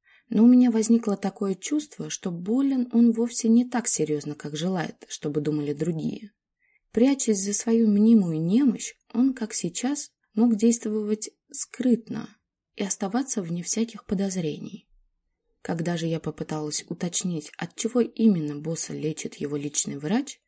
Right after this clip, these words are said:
хозяин уклончиво мне ответил, что у него там много разных болячек,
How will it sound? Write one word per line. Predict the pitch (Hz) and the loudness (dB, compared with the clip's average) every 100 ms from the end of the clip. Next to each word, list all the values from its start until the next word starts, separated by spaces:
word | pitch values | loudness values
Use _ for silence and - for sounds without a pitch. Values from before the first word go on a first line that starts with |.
| _ | _
хозяин | - 190 220 294 269 | -4 2 2 2 0
уклончиво | - - 247 262 196 190 | -4 -2 0 0 -2 -6
мне | 190 196 | -4 -6
ответил, | 185 - 156 - - - _ _ _ _ | -6 -6 -8 -6 -12 -14 _ _ _ _
что | - 240 | -4 2
у | 240 | 4
него | 240 226 233 | 4 4 0
там | 208 196 | -2 2
много | 208 277 190 | 4 4 2
разных | 160 156 151 - - - | -2 -4 -6 -10 -10 -4
болячек, | 165 156 151 151 - - | 0 0 0 -4 -10 -12